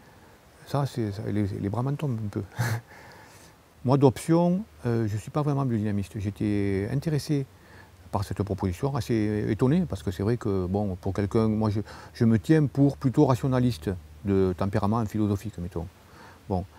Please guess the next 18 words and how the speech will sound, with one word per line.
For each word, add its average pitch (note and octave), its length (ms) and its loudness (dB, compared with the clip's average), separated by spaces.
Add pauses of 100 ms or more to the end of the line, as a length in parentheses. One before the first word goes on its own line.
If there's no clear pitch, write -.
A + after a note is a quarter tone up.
(260)
jusqu'à F#2 200 -6
un - 20 -4
certain G#2 220 -2
point, F#3 180 2
parce B2 160 -4
que, G#2+ 180 -2
bon, G#2 300 -2
euh, F2 500 -4 (420)
euh, G2 520 -6
à G2 40 -4
mon F#2+ 120 -4
avis, A2 180 0
un B2 80 2
principe G#2+ 380 -2
philosophique, A2 520 -2
si - 140 -2
on C3 60 4
l'isole B2 560 4